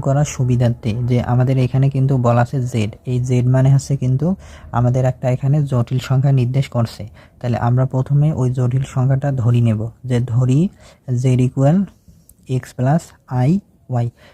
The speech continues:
তাহলে আমরা এটা ধরে নিলাম যে ধরি জেড সমান কি এক্স প্লাস আই ওয়াই। উম, তাহা হইলে আমাদের এখানে, তাহা হইলে আমাদের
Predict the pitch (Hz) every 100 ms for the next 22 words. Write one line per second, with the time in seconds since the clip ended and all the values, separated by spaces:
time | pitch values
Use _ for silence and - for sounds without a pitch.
0 | - 135 127 123 127 139 127 113 123 120
1 | 113 110 107 117 123 123 120 113 127 151
2 | 156 139 127 - - 127 139 156 196 _
3 | _ - 120 - - 135 143 113 113 110
4 | 101 - - _ - 131 120 120 117 -
5 | 117 143 139 143 143 131 127 135 135 117
6 | - 117 104 - 107 123 139 139 143 139
7 | 123 120